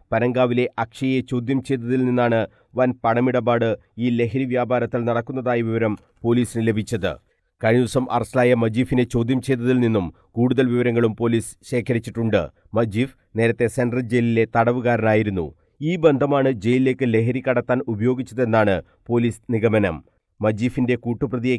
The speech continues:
കേന്ദ്രീകരിച്ചാണ് പ്രധാനമായും ജയിലിനകത്തെ അന്വേഷണം.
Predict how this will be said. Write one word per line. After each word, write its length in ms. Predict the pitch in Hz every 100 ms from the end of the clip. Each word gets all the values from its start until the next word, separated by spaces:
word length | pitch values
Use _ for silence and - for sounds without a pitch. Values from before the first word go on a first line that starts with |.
| 120
കേന്ദ്രീകരിച്ചാണ് 760 | 117 120 131 120 110 117 95 82 _ -
പ്രധാനമായും 680 | 107 123 127 123 120 113 -
ജയിലിനകത്തെ 760 | 92 110 127 123 117 117 113 113 117
അന്വേഷണം. 520 | 113 113 - 101 80